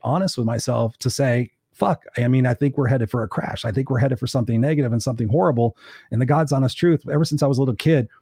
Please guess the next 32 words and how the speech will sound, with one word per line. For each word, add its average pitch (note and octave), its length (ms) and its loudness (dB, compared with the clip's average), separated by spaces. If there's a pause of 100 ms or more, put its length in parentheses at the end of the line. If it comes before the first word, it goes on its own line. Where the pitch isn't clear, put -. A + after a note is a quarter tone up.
(280)
I C3+ 120 2
always D#3+ 320 4
knew C#3+ 260 6
for B2+ 120 -2
some C#3 280 0
reason, A#2 240 2
I B2 60 2
didn't C#3 180 2
know B2 160 2
how, A2 500 -2
but A2+ 80 -2
I A2 100 0
just B2 200 -2
knew C3+ 300 6
that A#2+ 160 -6
something D#3 460 0
big B2+ 260 -2
was A#2+ 140 0
going B2 200 0
to G#2 80 -4
happen A#2 300 -2
in G#2+ 60 2
my G#2+ 140 0
life A2 340 -4
that G#2+ 120 -2
I A2 80 0
was A2+ 100 -2
gonna A2+ 180 -2
be A2+ 100 0
a G#2+ 80 0
witness A2 320 -4
to, F#2+ 260 -4